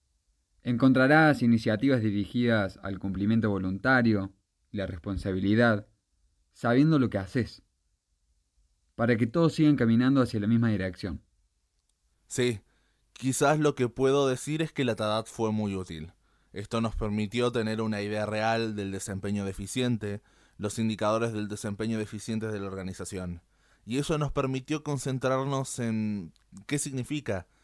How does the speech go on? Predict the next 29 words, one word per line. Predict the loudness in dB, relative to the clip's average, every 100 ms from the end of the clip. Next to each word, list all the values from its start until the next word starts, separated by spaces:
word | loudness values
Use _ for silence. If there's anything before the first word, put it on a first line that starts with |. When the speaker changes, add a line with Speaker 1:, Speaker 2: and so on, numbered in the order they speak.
| _ _ _
Speaker 2:
¿Qué | -6
significa | -4 -2 -4 -4 -2 0
realmente | 2 0 -2 -2 -4 -2
un | -2
bajo | 0 -2 -2
desempeño, | -4 -4 -6 -4 -2 -2 -2
por | -4 -6
ejemplo, | -6 -6 -6 -6 -8 -8 _ _ _ _ _
cuando | -4 -2 -2
se | -4 -6
trata | 2 2 4
de | 2 2
resolver | 0 -2 -2 0 -2
litigios? | -4 -10 -12 -14 -18 -18 -18 -20 _ _ _ _ _ _
¿Es | -10 -6 -4
un | -2
problema | 0 -2 -2 -2 -2
de | -2
resolución | -2 -6 -6 -6 -6 -6
de | -4
litigios | -6 -10 -12 -8 -8 -8 -8
o | -6 -4
es | -2
un | -4
síntoma | -4 -6 -4 -2 0 0
de | -2
un | -2
problema | -2 -2 -2 -2 -2
mayor | -4 -4 -4 -6 -6